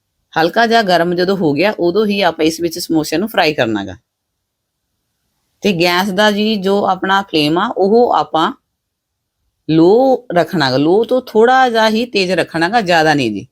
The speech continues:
ਲਗਭਗ ਇਸ ਨੂੰ ਹੁਣ ਆਪਾਂ ਪੰਦਰਾਂ ਮਿੰਟਾਂ ਲਈ ਇਸੇ ਤਰੀਕੇ ਨਾਲ ਹੀ ਆਪਾਂ ਇਸ ਨੂੰ ਫਰਾਈ ਕਰੀ ਜਾਣਾ ਗਾ। ਜਦੋਂ ਉਹ ਜੀ ਲਾਈਟ ਗੋਲਡਨ ਬਰਾਊਨ ਕਲਰ ਦੇ ਹੋ ਗਏ, ਉਦੋਂ ਆਪਾਂ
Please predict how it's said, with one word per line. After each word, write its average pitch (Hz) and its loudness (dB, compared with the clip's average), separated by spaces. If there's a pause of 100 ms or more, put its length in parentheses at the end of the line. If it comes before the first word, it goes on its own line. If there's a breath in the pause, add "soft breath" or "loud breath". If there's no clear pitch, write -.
(480)
ਲਗਭਗ 208 -2
ਇਸ 214 0
ਨੂੰ 240 0
ਹੁਣ 208 0
ਆਪਾਂ 185 -2
ਪੰਦਰਾਂ 185 0
ਮਿੰਟਾਂ 170 0
ਲਈ 160 2 (1000)
ਇਸੇ 247 0
ਤਰੀਕੇ 190 0
ਨਾਲ 165 2
ਹੀ 160 4
ਆਪਾਂ 160 0
ਇਸ 160 -2
ਨੂੰ 185 -2
ਫਰਾਈ 131 -2
ਕਰੀ 151 0
ਜਾਣਾ 180 0
ਗਾ। 226 0 (3750)
ਜਦੋਂ 175 4
ਉਹ 233 4
ਜੀ 220 0 (260)
ਲਾਈਟ 175 0
ਗੋਲਡਨ 180 0
ਬਰਾਊਨ 180 0
ਕਲਰ 170 0
ਦੇ 180 0
ਹੋ 135 -6
ਗਏ, 180 -2 (480 soft breath)
ਉਦੋਂ 202 0
ਆਪਾਂ 175 -2